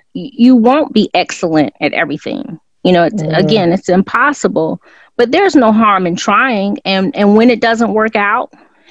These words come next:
Speaker 1: and you feel unhappy, you have to trust yourself enough to say no to the action that's kind of pushing you back into that self-destructive manner. So, or, or, or that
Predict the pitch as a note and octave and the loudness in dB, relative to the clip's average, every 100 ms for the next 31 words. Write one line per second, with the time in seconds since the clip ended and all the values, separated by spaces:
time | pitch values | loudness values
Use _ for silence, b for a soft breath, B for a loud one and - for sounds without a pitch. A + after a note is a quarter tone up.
0 | _ F#3+ F#3+ F3+ F#3+ G#3+ - A#3 A3 G#3 | _ 2 2 2 0 -4 0 0 0 0
1 | G3+ F3+ F#3+ - A3 C4 C4 G#3 - B3+ | -2 -2 -6 -6 -2 0 0 -2 -2 -2
2 | C4 - A#3+ B3 A3 A#3 A3+ G3+ G3+ F#3+ | -2 0 -2 0 -2 -2 0 2 0 -2
3 | - F#3 - F3+ E3+ E3 b b b - | -8 -10 -2 0 2 0 b b b 0
4 | E3+ F#3+ G#3 B3 - G#3+ - F#3 F3 - | 4 6 4 2 0 0 0 -4 -4 -6
5 | F#3 F3 - G#3 E3+ - - A#3+ - A3 | -4 -4 -4 -6 -6 -8 -2 -2 0 0
6 | F#3+ F3+ F#3 F#3+ F3+ F3 F#3 b b b | 0 0 -2 0 2 0 -6 b b b
7 | b _ - F#3+ G#3+ G#3 F#3+ F#3+ E3+ D#3 | b _ -2 -2 2 0 2 0 0 -4
8 | - E3+ D#3+ - F#3 F3+ - F#3 - E3+ | -2 0 -2 -2 -2 -2 -2 -4 0 0
9 | D#3+ - - - E3+ E3 D3+ C#3+ F#3+ _ | 0 -2 -12 -2 0 0 -2 -8 -12 _
10 | _ _ _ - - F#3+ E3+ E3+ - G#3+ | _ _ _ -8 0 2 2 2 2 0
11 | - G#3 A3 G3+ - G#3+ G#3 F#3 F3 | 4 2 2 0 2 2 2 2 0